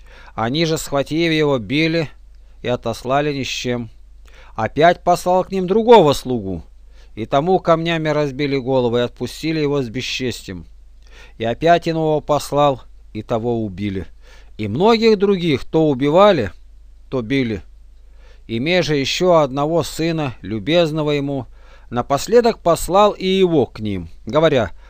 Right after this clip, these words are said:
„Постыдятся сына моего“. Но виноградари сказали друг другу:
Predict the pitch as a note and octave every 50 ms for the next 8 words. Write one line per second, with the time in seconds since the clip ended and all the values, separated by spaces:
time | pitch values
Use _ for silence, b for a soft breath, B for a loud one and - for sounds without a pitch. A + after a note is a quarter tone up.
0 | b b - F3 E3 - - - A3 F#3+ A#3 A#3 G#3+ - - - B2 - - C#3
1 | B2+ A#2 A2+ A2 A2 G#2+ G#2 G2+ F#2+ F#2+ F2+ E2+ - - - - - - - -
2 | - - b b b b b b b - G#2+ A2+ A#2+ C3+ C#3 C#3 C3 A#2 C3+ D#3
3 | E3 E3 D#3 D#3 D3+ D3+ - - - D3+ D3 D#3 D3 C#3 C3 A#2+ B2+ B2 A#2 A2
4 | A#2 A#2 G#2 F#2+ F#2+ F2